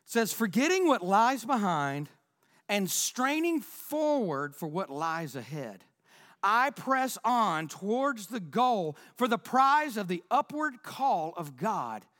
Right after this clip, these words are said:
in Christ Jesus." Forgetting what lays behind. Forget about it and push forward. Think about the Israelites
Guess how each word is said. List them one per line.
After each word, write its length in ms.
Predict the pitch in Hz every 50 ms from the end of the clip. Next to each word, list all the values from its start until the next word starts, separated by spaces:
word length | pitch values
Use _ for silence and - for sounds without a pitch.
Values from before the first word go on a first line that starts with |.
| _ _ _ _ _ _ _ -
in 120 | 170 160
Christ 400 | 135 - 170 160 139 123 - -
Jesus." 680 | - 143 151 135 117 - - - - - - - - _ _ _ _ _ _ _ _ _ _ _ _ _ _ _ _ -
Forgetting 680 | - 285 240 180 - - 247 320 370 392 381 349 320
what 160 | 269 240 190 175
lays 300 | 175 165 156 147 - -
behind. 480 | 147 123 135 131 117 110 101 92 90 - _ _ _ _ _ _ _ _
Forget 400 | - 247 247 196 165 254 320 339
about 320 | 311 247 208 202 170 143 135
it 80 | 127 - - - _
and 220 | - 190 190 160 135 _ _ _ _ _ _ _
push 340 | - - 285 277 220 - - - _ _ _ -
forward. 680 | - - - 233 247 254 247 233 196 147 120 104 - - - - -
Think 180 | - - -
about 240 | 381 339 330 339 220
the 120 | 233 220 262
Israelites 800 | 320 320 269 196 240 262 240 220 208 175 135 117 - - -